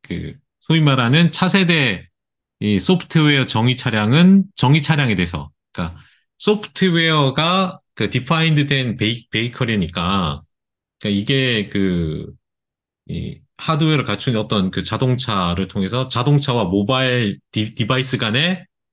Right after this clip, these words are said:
이 경계를 흐물 것이다. 뭐 이런 내용이거든요. 그러니까 뭐 쭉 그 보고서 내용이 그건데, 어, 이제 현재 자동차 키, 뭐 테-, 그 스마트폰으로 이제 키 역할을 하-, 하잖아요.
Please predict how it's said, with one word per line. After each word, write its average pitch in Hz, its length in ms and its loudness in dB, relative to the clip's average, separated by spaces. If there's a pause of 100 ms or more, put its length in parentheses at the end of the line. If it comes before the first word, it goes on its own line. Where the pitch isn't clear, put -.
(480)
이 82 220 -6
경계를 123 440 2
흐물 151 240 4
것이다. 85 640 -4 (720)
뭐 90 120 -2
이런 160 200 4
내용이거든요. 92 800 0 (840)
그러니까 101 220 -4
뭐 104 200 -2 (280)
쭉 123 220 -2
그 90 440 -2
보고서 143 320 2
내용이 120 320 2
그건데, 113 640 0 (1600)
어, 101 720 -4 (1160)
이제 127 360 0
현재 180 220 4
자동차 170 500 2
키, - 340 0
뭐 131 340 2 (100)
테-, 190 280 0 (340)
그 123 240 0
스마트폰으로 208 920 4
이제 131 180 2
키 214 200 0
역할을 175 480 2
하-, 185 240 2
하잖아요. 156 540 2